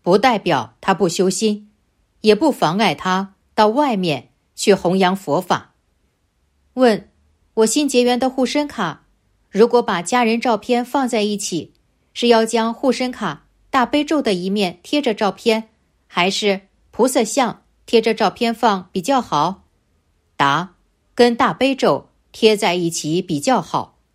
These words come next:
不要跟菩萨贴在一起。问：我曾许愿，一年内助缘一位经济困难的同修参加师父的一场法会，现在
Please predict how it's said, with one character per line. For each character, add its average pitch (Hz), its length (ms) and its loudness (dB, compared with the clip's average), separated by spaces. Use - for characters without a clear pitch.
不 208 80 2
要 214 160 6
跟 202 240 0
菩 202 240 -2
萨 226 320 -4
贴 214 260 2
在 208 180 0
一 151 160 -4
起。 - 340 -10
问： 233 340 2
我 220 140 2
曾 214 200 -2
许 220 220 -6
愿， 196 360 -2
一 262 160 2
年 208 240 2
内 233 140 2
助 269 200 -2
缘 196 240 0
一 185 80 -2
位 202 360 0
经 254 220 0
济 240 120 -2
困 262 240 -2
难 220 140 -2
的 190 100 -4
同 180 240 -6
修 233 360 0
参 240 240 -2
加 247 180 0
师 285 220 -2
父 247 140 -2
的 190 320 -2
一 254 120 -4
场 202 220 -2
法 190 200 -2
会， - 380 -2
现 220 300 0
在 196 360 -2